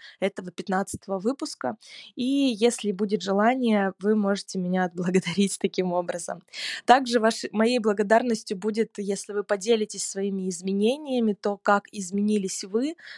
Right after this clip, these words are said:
благодаря этим чтениям. Ведь это на самом деле абсолютно открытая польза,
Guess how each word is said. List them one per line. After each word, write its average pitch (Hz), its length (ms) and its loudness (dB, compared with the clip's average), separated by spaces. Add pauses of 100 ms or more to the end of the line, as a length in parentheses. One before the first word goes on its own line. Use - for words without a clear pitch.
(140)
благодаря 208 500 4
этим 208 220 2
чтениям. 196 680 2 (240)
Ведь 202 180 2
это 196 460 4
на 196 100 -4
самом 269 360 0
деле 208 280 6
абсолютно 202 520 2
открытая 196 500 0
польза, 240 560 -2